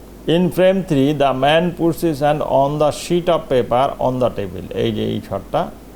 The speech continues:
একটা কাগজের উপরে সে হাতটা রাখলো, ওতে করে আমরা কি বুঝলাম? This answers the question of the man's identity since we know, uh, now know it is the man with a missing finger। মানে এখানে এই লোকটার একটা আঙ্গুল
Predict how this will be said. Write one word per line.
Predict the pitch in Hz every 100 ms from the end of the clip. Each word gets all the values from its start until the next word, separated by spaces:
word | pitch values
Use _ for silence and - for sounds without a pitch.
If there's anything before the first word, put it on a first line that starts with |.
| - -
একটা | - 113 - 120 - -
কাগজের | 127 131 131 135 131
উপরে | 113 147
সে | - 107
হাতটা | 82 107 - - 104
রাখলো, | 98 - 98 - - - - -
ওতে | 123 117
করে | 131 143
আমরা | 135 127
কি | - 160
বুঝলাম? | 160 156 170 196 - - - - - - - - - - - - - -
This | 147 180
answers | 190 180 196 185
the | 175 -
question | 170 - 190
of | 180 147
the | 135 127
man's | 131 156 180 160 147
identity | 151 147 147 120 123 120
since | 160 170 - -
we | 139 143
know, | 131 123
uh, | 117 127 127
now | 123 131 139 143
know | 131 123 139 127
it | 127 147
is | 135 117
the | 113 131 147 123
man | 151 127 120 - 135
with | 135 139
a | 117 120
missing | 135 143 175 151 113
finger। | 104 98 95 - - - - - - - -
মানে | 110 120
এখানে | 127 135 139 131
এই | 120 131
লোকটার | 131 131 - 127
একটা | 139 - 151
আঙ্গুল | - 131 139 131